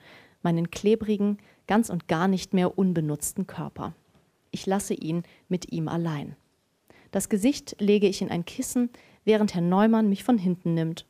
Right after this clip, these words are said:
unbeobachtet. Seine Hände liegen links und rechts unter meinen Rippen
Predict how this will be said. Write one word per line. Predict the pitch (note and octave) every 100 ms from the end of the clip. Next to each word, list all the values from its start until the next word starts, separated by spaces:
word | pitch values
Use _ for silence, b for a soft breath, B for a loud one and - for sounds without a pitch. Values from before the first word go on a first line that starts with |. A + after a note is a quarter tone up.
| _
unbeobachtet. | G#3 F3 F3 D#3 D#3+ E3 - - - - _ _ _ _ _ _
Seine | - G3+ G3
Hände | A3 A3 E3 G#3 b b b -
liegen | G#3 G#3+ G#3+
links | G3 G#3 A3+
und | G3 -
rechts | E3 - -
unter | F3+ E3+
meinen | E3 D#3 E3
Rippen | F#3+ - E3+